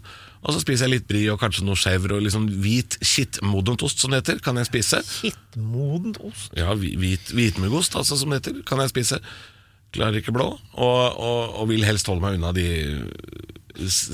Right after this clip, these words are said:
Speaker 1: stinkende. Sånn som Gammel Ole, da, den danske kjente
Speaker 2: Ja.
Speaker 1: stinkadoren av en ost.
Speaker 2: <laughs> Stinkador.
Speaker 1: Ja.
Speaker 2: Det er lenge siden. Jeg, jeg kan jo like
Speaker 1: Ja, i dag har jeg sagt stinkador og gemakker.
Speaker 2: Ja, det
Speaker 1: Hvis ikke dette er det mest gubbete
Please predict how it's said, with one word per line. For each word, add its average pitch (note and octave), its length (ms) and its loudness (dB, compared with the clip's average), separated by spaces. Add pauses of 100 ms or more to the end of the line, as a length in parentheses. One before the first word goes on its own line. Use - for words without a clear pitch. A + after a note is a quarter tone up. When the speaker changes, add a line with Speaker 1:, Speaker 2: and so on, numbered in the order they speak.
(140)
Speaker 1:
stinkende. E2+ 720 0 (280)
Sånn G2 180 -2
som G2+ 240 2
Gammel B2+ 320 6
Ole, A#2+ 400 4
da, B2 160 6
den G2 160 2
danske F#2 640 0
kjente F2 460 -2 (260)
Speaker 2:
Ja. G2+ 80 -6
Speaker 1:
stinkadoren F#2 1040 2
av F2+ 160 2
en F2 80 0
ost. - 300 -4 (340)
Speaker 2:
<laughs> - 320 -8
Stinkador. D#3 1120 -2 (160)
Speaker 1:
Ja. - 120 -2
Speaker 2:
Det - 220 -12
er C#3 60 -4
lenge G#2+ 180 -2
siden. - 480 -2
Jeg, E3+ 240 2 (160)
jeg D3 120 -2
kan C3+ 200 -2
jo C#3+ 80 -2
like C3+ 80 -2
Speaker 1:
Ja, C3 200 6
i C#3 200 2
dag C3+ 80 4
har D3+ 140 2
jeg D#3+ 80 2
sagt - 180 -4 (160)
stinkador C3+ 640 -2
og A#2+ 240 -4
gemakker. B2+ 640 -2
Speaker 2:
Ja, D#3+ 80 -2
det C3 240 -2
Speaker 1:
Hvis - 160 2
ikke F3 160 0
dette E3 240 0
er C#3 300 0
det D#3 260 -8
mest D3+ 300 -2 (100)
gubbete D#3 800 -2